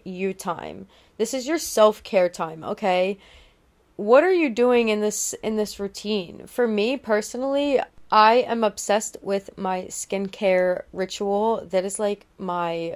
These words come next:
obsession, because I just love feeling like I have clean skin, and I really love spending time just, like, nourishing my face and my body,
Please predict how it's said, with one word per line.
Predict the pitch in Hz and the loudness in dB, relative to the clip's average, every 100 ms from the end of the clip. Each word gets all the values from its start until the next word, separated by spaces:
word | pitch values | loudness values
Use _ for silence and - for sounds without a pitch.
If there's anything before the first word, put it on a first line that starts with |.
| - | -6
obsession, | 185 - 190 180 - 170 170 175 | -8 -4 -6 -4 -4 -6 -6 -8
because | 185 196 175 - 180 | -4 -2 -2 -2 -4
I | 180 | -4
just | 190 - 185 | -6 -10 -8
love | 185 185 185 180 - - - - | 0 2 2 -2 -14 -18 -20 -20
feeling | - - 214 226 220 214 208 | -10 -2 2 4 4 2 2
like | 202 185 - | 2 2 0
I | 196 | -4
have | 190 202 190 175 | 0 2 2 0
clean | - - 202 202 202 190 185 - | -12 -6 -2 0 0 -2 -4 -8
skin, | - - - 185 170 165 170 - | -10 -8 -2 -2 -2 -6 -12 -8
and | 190 185 185 180 180 - - - - | -4 -2 -2 -2 -6 -12 -20 -12 2
I | 208 208 220 226 202 | 6 8 6 4 0
really | 196 226 240 247 | 2 2 4 2
love | 214 202 202 | 6 6 6
spending | - - 202 196 196 | 2 -2 0 0 -4
time | - 196 190 185 185 175 - | -6 -2 -2 -2 -4 -8 -10
just, | 202 - | -10 -2
like, | 202 190 _ - | -2 -2 _ -10
nourishing | 202 190 196 214 - 214 202 196 | -4 -2 0 -2 -2 -2 -2 0
my | 175 175 | -2 -2
face | - - 180 196 202 - | -6 -2 0 0 -4 -8
and | 190 | -6
my | 175 165 | -4 -6
body, | - 180 175 185 214 240 | -2 2 2 2 -2 -4